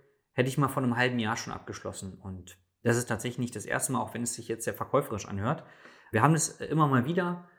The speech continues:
dass wir Kontakt haben mit jemandem und dann, ja, kommen wir nicht zusammen. Entweder weil wir sagen: "Pass auf, aktuell passt es einfach nicht. Wir wollen oder können dir jetzt mit dem Problem nicht helfen." Oder der Kunde sagt: "Es passt finanziell nicht oder es passt mir strategisch gerade nicht rein." Und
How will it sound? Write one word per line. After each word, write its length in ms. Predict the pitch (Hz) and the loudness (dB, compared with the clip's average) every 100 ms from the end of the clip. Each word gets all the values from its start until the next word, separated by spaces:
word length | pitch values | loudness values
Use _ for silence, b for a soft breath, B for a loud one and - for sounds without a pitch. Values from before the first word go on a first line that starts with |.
| B - | B -4
dass 400 | 113 113 - 117 | 2 2 0 -2
wir 340 | 110 107 - - - | -2 -2 -6 -12 -6
Kontakt 320 | - 123 160 | 0 0 2
haben 160 | 156 - | 2 2
mit 100 | 131 | -2
jemandem 400 | 123 123 120 120 | 0 -2 -2 -4
und 300 | 107 107 104 | -6 -6 -4
dann, 460 | 104 104 107 - - - | -4 -4 -8 -14 -20 -18
ja, 260 | - - - | -18 -16 4
kommen 180 | 131 | 6
wir 60 | 131 | 6
nicht 140 | 117 | 4
zusammen. 420 | - 107 98 87 - _ _ - | 0 0 0 -2 -10 _ _ -2
Entweder 360 | 117 110 104 | 2 2 2
weil 160 | 101 95 | -2 -2
wir 140 | 127 | -2
sagen: 240 | 123 123 120 | 0 0 -2
"Pass 160 | 113 | -4
auf, 160 | 98 113 | -4 -4
aktuell 320 | - - 104 | -6 -4 -4
passt 320 | - 117 - | -2 -2 -2
es 80 | - | -4
einfach 300 | - 98 113 | -6 -8 -6
nicht. 280 | 117 - B B B B B - | -6 -6 B B B B B -4
Wir 160 | 95 | 0
wollen 240 | 104 113 120 | 2 2 2
oder 180 | 101 | -2
können 260 | 95 113 120 | -2 0 2
dir 100 | 120 | 2
jetzt 240 | 113 - | 0 -2
mit 100 | 117 | -6
dem 120 | 113 104 | -8 -8
Problem 300 | 110 110 110 | -6 -6 -6
nicht 160 | 107 | -6
helfen." 280 | 110 107 120 | -8 -8 -8
Oder 300 | 123 127 123 | -2 2 2
der 220 | 113 107 | 0 -2
Kunde 240 | - 123 113 | -4 -4 -4
sagt: 280 | 113 113 101 | -6 -8 -14
"Es 240 | - _ | -16 _
passt 220 | 110 104 | -4 -4
finanziell 500 | 113 117 107 120 117 | -4 -4 0 0 2
nicht 220 | 117 110 | -2 -4
oder 340 | 110 110 107 107 B B - | -6 -4 -4 -6 B B -6
es 80 | - | -2
passt 220 | 113 - | 0 0
mir 60 | |
strategisch 600 | 104 - 107 120 110 107 - | -2 -2 -2 0 0 -2 -6
gerade 160 | - | -8
nicht 160 | 101 - | -8 -10
rein." 240 | 98 - - b b b b _ | -10 -10 -18 b b b b _
Und 640 | 131 123 120 117 117 110 | 6 8 8 6 0 -4